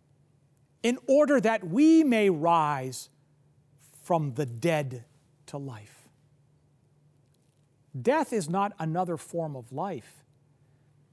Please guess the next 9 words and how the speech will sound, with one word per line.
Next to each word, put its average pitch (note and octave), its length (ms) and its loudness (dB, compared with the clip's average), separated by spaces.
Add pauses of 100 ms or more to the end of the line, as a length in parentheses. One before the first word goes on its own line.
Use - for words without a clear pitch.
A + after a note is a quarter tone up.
(120)
It C4+ 200 -2
was G#3 240 0
the E3 120 0
devil C#4+ 540 2
that C#3+ 280 -2
said, D3+ 340 -4
"You D#3+ 160 -2
won't D3+ 400 -2
die." B2 340 -6